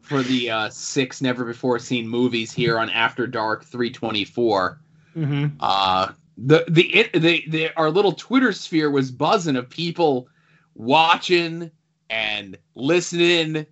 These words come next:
Speaker 1: and
Speaker 2: Mm-hmm.
Speaker 1: loving Dick Tracy, or at least us talking about Dick Tracy.
Speaker 2: Yeah, let's not, let's not,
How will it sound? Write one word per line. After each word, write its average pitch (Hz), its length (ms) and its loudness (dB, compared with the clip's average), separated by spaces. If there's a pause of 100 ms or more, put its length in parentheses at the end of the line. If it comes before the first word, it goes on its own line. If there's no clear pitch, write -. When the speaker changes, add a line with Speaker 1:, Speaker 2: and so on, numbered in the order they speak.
(280)
Speaker 1:
and 131 140 2
Speaker 2:
Mm-hmm. 131 120 4
Speaker 1:
loving 185 380 4
Dick 165 300 -2
Tracy, 220 680 -6
or 147 140 0
at 175 80 -2
least 196 240 -2
us 170 180 2
talking 165 400 0
about 104 260 -8
Dick 95 160 -12
Tracy. - 580 -14
Speaker 2:
Yeah, 131 300 0
let's 165 300 4
not, 180 480 4
let's 175 300 0
not, 180 400 4